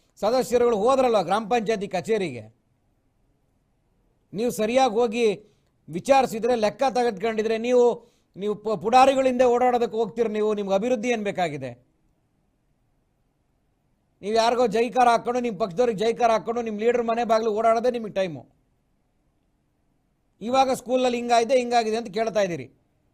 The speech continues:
ನೀವು ಎಸ್ ಡಿ ಎಂ ಸಿ ಕಮಿಟಿ ಮೆಂಬರ್‌ಗಳು ಏನಕ್ಕಿದ್ದೀರಿ ನೀವು? ಗಲಾಟೆ ಮಾಡೋದಕ್ಕಷ್ಟೇ. ಸ್ಕೂಲ್ನಲ್ಲಿ ಅದ್ ಮಾಡ್ಲಿಲ್ಲ, ಇದ್ ಮಾಡ್ಲಿಲ್ಲ, ಈ ಫಂಕ್ಷನ್ ಮಾಡ್ಲಿಲ್ಲ, ಇನ್ಯಾರೋ ಟೀಚರ್ ಲೇಟಾಗಿ ಬಂದ್ರು,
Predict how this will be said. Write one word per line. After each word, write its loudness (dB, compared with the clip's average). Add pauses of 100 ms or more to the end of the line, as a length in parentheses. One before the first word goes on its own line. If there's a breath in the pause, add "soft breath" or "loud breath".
(460)
ನೀವು -4
ಎಸ್ -2
ಡಿ -4
ಎಂ 2
ಸಿ -8
ಕಮಿಟಿ -2
ಮೆಂಬರ್‌ಗಳು 0
ಏನಕ್ಕಿದ್ದೀರಿ -2
ನೀವು? -12 (680)
ಗಲಾಟೆ 4
ಮಾಡೋದಕ್ಕಷ್ಟೇ. -2
ಸ್ಕೂಲ್ನಲ್ಲಿ -2
ಅದ್ -4
ಮಾಡ್ಲಿಲ್ಲ, -2 (500 soft breath)
ಇದ್ -2
ಮಾಡ್ಲಿಲ್ಲ, 0 (460 soft breath)
ಈ -6
ಫಂಕ್ಷನ್ -4
ಮಾಡ್ಲಿಲ್ಲ, 0 (880)
ಇನ್ಯಾರೋ 2
ಟೀಚರ್ -2
ಲೇಟಾಗಿ 2
ಬಂದ್ರು, -2